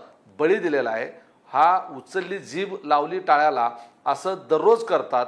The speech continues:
त्यामुळं आम्ही त्यांच्याकडे फारसं लक्ष देत नाही. परंतु आज मा-, देशाचे पंतप्रधान हे कुठल्या पक्षाचे आहेत हे महत्त्वाचं नाही, तर ते तुमचे आमचे सर्वांचे पंतप्रधान आहेत, ते देशाचे प्रमुख आहेत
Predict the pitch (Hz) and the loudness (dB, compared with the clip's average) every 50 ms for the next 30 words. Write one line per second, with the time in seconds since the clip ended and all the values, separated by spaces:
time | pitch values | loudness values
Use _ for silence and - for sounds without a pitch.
0 | - - - _ _ - 147 165 175 185 185 160 151 160 185 196 - 175 160 165 | -4 -12 -20 _ _ -2 0 0 2 2 2 2 0 0 -6 -10 -10 -10 -10 -10
1 | 180 170 160 175 175 170 170 139 127 - - 165 160 147 143 139 - - 143 139 | -12 -14 -12 -12 -14 -12 -10 -10 -10 -10 -10 -12 -12 -12 -12 -16 -14 -14 -14 -12
2 | 131 139 139 139 - 160 175 190 202 - _ _ _ _ _ _ - 143 165 202 | -10 -10 -10 -10 -10 -12 -12 -12 -12 -16 _ _ _ _ _ _ -8 -4 -2 -2
3 | 214 208 - - 131 120 - _ _ _ _ _ _ - 117 123 143 170 196 196 | -2 -4 -6 -12 -16 -16 -16 _ _ _ _ _ _ -10 -4 0 0 0 0 0
4 | - - - - - 127 127 131 131 - - 120 113 127 131 131 - - 175 180 | -4 -10 -16 -18 -18 -14 -10 -10 -10 -10 -12 -14 -14 -12 -12 -12 -8 -6 -6 -4
5 | 180 - 220 208 214 214 196 190 208 196 180 170 156 127 107 - - - - 113 | -4 -4 -6 -6 -6 -6 -8 -6 -6 -6 -4 -2 -2 -2 -2 -4 -12 -20 -20 -20
6 | 139 - _ 156 143 - - 170 202 208 208 202 - - - 202 196 202 220 202 | -20 -20 _ -20 -20 -14 -8 -4 -4 -4 -4 -6 -10 -6 -2 -2 -2 0 2 2
7 | 202 214 208 208 196 202 190 180 - 185 185 175 175 175 160 135 120 113 113 - | 2 2 0 -2 -6 -6 -6 -8 -6 -4 -6 -6 -6 -6 -10 -10 -10 -12 -14 -20
8 | _ _ _ _ - 151 156 156 208 202 190 196 - 160 151 147 - 202 208 185 | _ _ _ _ -12 -12 -10 -6 -6 -6 -6 -8 -12 -14 -14 -12 -8 -4 -2 -2
9 | 175 165 160 - 185 196 185 - 156 143 143 143 165 175 180 170 - 240 240 233 | -2 -4 -6 -12 -14 -14 -12 -8 -6 -6 -4 -2 -4 -4 -4 -6 -4 -4 -4 -4
10 | - 220 202 - - 180 165 147 151 139 123 117 107 107 120 - - _ _ _ | -4 -8 -8 -6 -6 -6 -4 -4 -4 -4 -6 -6 -10 -10 -14 -16 -18 _ _ _
11 | _ _ - 185 196 190 147 160 151 147 - 190 185 180 180 - 233 226 233 - | _ _ -4 -2 -2 -2 -2 -6 -8 -6 -4 -4 -4 -4 -4 -4 -4 -4 -4 -2
12 | 202 208 214 233 240 - 165 131 110 113 120 135 | -2 -2 0 0 -2 -2 -2 -4 -4 -4 -8 -10